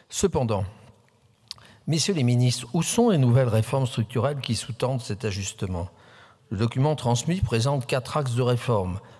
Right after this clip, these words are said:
L'atteinte du plein emploi, la réindustrialisation, la compétitivité et l'innovation, la transition écologique et l'amélioration de la gouvernance des finances publiques.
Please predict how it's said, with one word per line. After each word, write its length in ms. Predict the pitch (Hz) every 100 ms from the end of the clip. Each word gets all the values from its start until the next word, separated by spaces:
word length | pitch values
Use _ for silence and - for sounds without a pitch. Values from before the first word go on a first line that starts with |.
| -
L'atteinte 420 | 135 117 127 131 117
du 120 | 104
plein 240 | 107 104
emploi, 440 | 104 113 - 160 165
la 120 | 107
réindustrialisation, 1040 | 107 110 101 98 - 110 101 98 - 117
la 100 | 95
compétitivité 880 | - 95 104 95 98 104 95 98 101
et 40 |
l'innovation, 720 | 82 87 90 104 107 170 165 165 - - - -
la 140 | 104
transition 600 | 120 147 143 131 - 127
écologique 720 | 104 - 95 104 131 185 - - - - -
et 120 | 113
l'amélioration 680 | 127 127 135 113 120 - 180
de 60 |
la 60 | 127
gouvernance 580 | 107 110 110 131 165 135
des 80 | 104
finances 300 | 127 139 135
publiques. 480 | 110 95 104 -